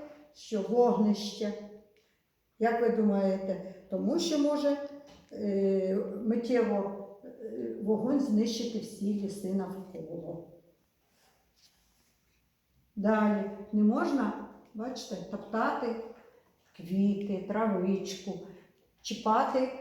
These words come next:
грибниці грибів. Потім восени приїдете, а грибів нема,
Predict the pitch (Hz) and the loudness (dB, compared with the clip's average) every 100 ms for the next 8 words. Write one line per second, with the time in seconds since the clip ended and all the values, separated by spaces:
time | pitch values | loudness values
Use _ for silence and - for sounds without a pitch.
0 | - - 214 214 214 254 277 254 196 220 | -10 0 2 6 4 4 0 -2 0 0
1 | 208 190 196 175 208 196 240 220 202 240 | -2 -2 -2 -2 -4 -2 0 0 0 2
2 | 226 226 277 381 440 220 208 214 285 392 | 2 2 2 4 4 2 0 0 4 4
3 | 523 277 180 170 208 - - | 4 4 2 0 0 -2 -6